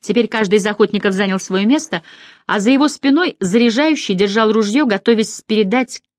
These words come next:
как только магазин первого опустеет. «Кто из них сэр Николас?» — спросила Роэн,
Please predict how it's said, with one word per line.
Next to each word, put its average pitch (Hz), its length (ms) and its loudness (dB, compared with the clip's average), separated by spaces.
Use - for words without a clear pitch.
как 208 180 -8
только 202 300 -4
магазин 185 420 0
первого 160 360 -4
опустеет. 117 600 -10
«Кто 381 200 0
из 359 140 4
них 349 140 0
сэр 285 260 0
Николас?» — 160 460 0
спросила 147 500 -4
Роэн, 233 300 2